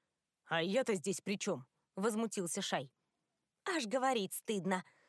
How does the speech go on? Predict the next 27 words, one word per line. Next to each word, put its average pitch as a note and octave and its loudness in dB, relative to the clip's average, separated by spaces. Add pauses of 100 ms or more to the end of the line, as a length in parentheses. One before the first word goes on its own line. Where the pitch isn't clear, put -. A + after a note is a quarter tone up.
(200)
но E4 2
ты E4 0
у C4+ 0
нас D#3+ 0
самый F4 0
приличный G3 0 (260)
не A#3+ 0
человек. F#3+ -2 (440)
Вот D#4+ 0
на D4 0
него», E4 2 (600)
Айрис G3+ 2
ткнула G#3 0
в - -6
Тео. D#3 0 (480)
«Смотреть D#4+ 0
больно». F#3 2 (640)
Руссо F4+ 4
вообще A#3+ 4
нужно B3 4
законодательно A3+ 4
запретить A3+ 0
открывать A3+ 0
рот. A3+ 0 (540)
Ролла F4+ 6
мне G3 2
жалко, E3+ 2